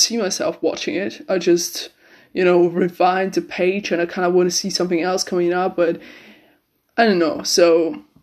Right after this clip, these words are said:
I will make definitely a review about that drama because I like it so far.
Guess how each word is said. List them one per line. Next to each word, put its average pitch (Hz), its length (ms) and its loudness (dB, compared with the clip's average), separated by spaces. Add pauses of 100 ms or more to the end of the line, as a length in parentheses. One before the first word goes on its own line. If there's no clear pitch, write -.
(240)
I 208 80 0
will 208 280 4
make 170 220 0
definitely 175 540 -2
a 170 80 4
review 175 400 -2
about 170 260 0
that 175 140 -4
drama 175 320 0
because 175 320 -4
I 165 80 2
like 175 300 -2
it 196 60 0
so 185 200 -2
far. 202 400 0